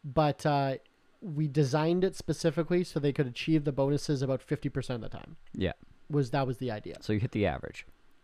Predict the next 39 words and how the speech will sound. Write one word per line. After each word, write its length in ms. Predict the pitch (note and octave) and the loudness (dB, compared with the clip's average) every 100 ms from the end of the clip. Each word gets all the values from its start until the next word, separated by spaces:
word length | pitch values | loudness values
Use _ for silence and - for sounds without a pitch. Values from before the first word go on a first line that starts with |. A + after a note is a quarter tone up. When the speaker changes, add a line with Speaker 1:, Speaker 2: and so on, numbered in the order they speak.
| - F#3 | -6 2
Speaker 1:
And 220 | D#3+ D#3+ | 4 4
it, 280 | F3 - D3+ | 2 -2 4
but 260 | E3 D#3 - - A#2 | 4 4 -4 -4 0
Speaker 2:
The 80 | |
corp-, 320 | A#2 - C#3 - | 4 8 8 6
Speaker 1:
the, 60 | |
Speaker 2:
the 0 | - | 2
Speaker 1:
but 60 | |
the 60 | A#2+ | 2
Speaker 2:
corporate 400 | - E3 D#3 C#3+ | 8 8 8 8
idea 280 | A2+ A2+ A2+ | 8 6 6
would 80 | G2+ | 6
have 80 | F#2+ | 4
been 120 | G2 | 2
hit 180 | G2+ - | 2 -2
forty. 400 | F#2+ F#2 - - - - - | -2 -2 -2 -10 -20 -20 -2
Speaker 1:
But 100 | F3 | 2
the 80 | D#3+ | 4
idea 600 | D3 B2+ A3 C4 A3+ D#3+ | 4 2 0 8 8 8
is 380 | E3+ D3+ D3 C3+ - | 4 4 4 2 -2
if 140 | D3 | -2
they 100 | D3+ | -2
put 200 | - D#3+ | 0 2
in 120 | C3+ | 2
more 240 | C#3 D#3 D3+ | 2 4 4
effort, 300 | F3 - D3 | 2 2 0
they 80 | C3 | 0
could 120 | G3 F3 | -2 0
absolutely 400 | E3+ - D#3+ C3 | 0 2 2 2
hit, 300 | - D#3+ - | 0 0 -2
hit 140 | D3+ | -4
it 100 | C#3+ | -2
every 180 | C3 B2 | -4 -4
time. 380 | A#2+ A#2 - E3 - | -4 -4 -6 -16 -14
Speaker 2:
Yeah. 120 | - - - - _ - | -12 -12 -16 -20 _ -12
Speaker 1:
But, 420 | C#3+ D3+ C3+ B2 - | 0 2 2 -2 -4
you 140 | D#3+ | -4
know, 840 | C3 - - - - - - - E3 | -4 -8 -12 -16 -20 -20 -20 -4 2
um, 500 | D3+ D3 C3+ C3+ | 2 2 -2 -4